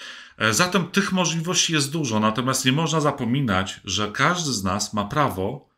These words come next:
skontaktować się z administratorem A byłoby idealnym rozwiązaniem, gdyby każdy administrator miał osobę, która wie, o co chodzi w rodo, czyli inspektora ochrony danych, bo wów-, wówczas zgłosilibyśmy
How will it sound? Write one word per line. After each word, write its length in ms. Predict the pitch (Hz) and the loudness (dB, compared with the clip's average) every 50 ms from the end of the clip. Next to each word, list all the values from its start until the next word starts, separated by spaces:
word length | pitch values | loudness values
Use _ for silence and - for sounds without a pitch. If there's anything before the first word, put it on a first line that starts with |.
| _ _ | _ _
skontaktować 840 | - - - - 170 160 156 156 151 - - - - 101 90 87 85 - | -8 -8 -4 -2 -2 0 2 0 -2 -2 -2 -2 -2 -2 -2 -6 -6 -6
się 140 | - 95 | -6 -6
z 80 | 87 98 | -4 -4
administratorem 800 | 98 98 104 110 107 - 117 101 98 - 90 87 95 117 143 147 - _ _ _ _ _ _ _ _ _ _ _ _ - | -2 -2 -2 -2 -2 0 -2 -2 -2 -2 -2 0 0 -2 -2 -4 -8 _ _ _ _ _ _ _ _ _ _ _ _ 4
A 260 | 110 113 117 113 110 | 6 6 8 6 6
byłoby 440 | 110 117 120 120 117 110 113 120 - | 4 4 4 4 4 4 4 2 2
idealnym 540 | - 135 120 127 143 156 165 156 127 113 | 2 2 4 4 6 6 4 4 2 2
rozwiązaniem, 680 | 107 101 98 95 101 95 90 98 90 87 87 87 85 85 | 2 0 0 0 0 -2 -2 -2 -4 -4 -6 -8 -6 -6
gdyby 400 | 92 90 82 87 90 85 85 - _ _ _ | -4 -4 -2 -4 -4 -6 -6 -10 _ _ _
każdy 380 | - 123 123 127 123 110 107 | 0 2 2 4 4 2 0
administrator 580 | 98 98 95 98 101 - 98 95 - 98 85 82 | 0 0 -2 -4 -2 -4 -6 -6 -6 -8 -8 -6
miał 300 | 90 90 90 90 92 - _ _ _ _ _ | -6 -6 -6 -6 -8 -12 _ _ _ _ _
osobę, 680 | 117 117 - - 147 131 123 135 135 131 131 - - _ _ _ _ _ _ | -6 -2 0 0 0 2 2 2 2 2 -2 -6 -14 _ _ _ _ _ _
która 520 | - - 120 117 120 117 117 113 110 - 104 98 | -12 -8 -6 -2 0 0 0 0 -2 -6 -10 -4
wie, 320 | 117 139 151 143 143 - | 0 0 0 0 -2 -2
o 120 | 123 127 | -2 -2
co 160 | 127 - 117 98 | -2 -2 -6 -6
chodzi 340 | - - 113 110 104 107 | -4 -4 -4 -4 -4 -6
w 80 | 98 98 | -6 -2
rodo, 500 | 101 101 90 85 85 92 - 147 165 - _ | -2 -2 -2 -2 -4 -6 -8 -8 -10 -12 _
czyli 360 | - - 107 98 98 117 - | -6 -4 -2 -2 -2 -4 -4
inspektora 480 | 117 101 - - 110 104 - 110 98 95 | -6 -6 -4 -6 -8 -6 -4 -4 -4 -4
ochrony 320 | - - 98 92 90 87 | -4 -6 -8 -6 -6 -6
danych, 420 | 82 85 80 80 90 107 - - _ _ _ _ _ _ _ _ _ | -8 -10 -10 -8 -10 -10 -10 -14 _ _ _ _ _ _ _ _ _
bo 100 | - 175 | -6 -4
wów-, 220 | 175 208 202 196 - | -2 -2 -2 -4 -4
wówczas 540 | - 190 214 196 208 - 190 180 180 - - - | -4 -4 -4 -2 0 2 2 2 2 -2 -4 -8
zgłosilibyśmy 880 | 113 117 113 131 135 131 - 160 139 120 98 107 - - - 90 85 | -8 -2 0 2 2 2 2 0 0 0 2 0 -2 -2 -4 -6 -6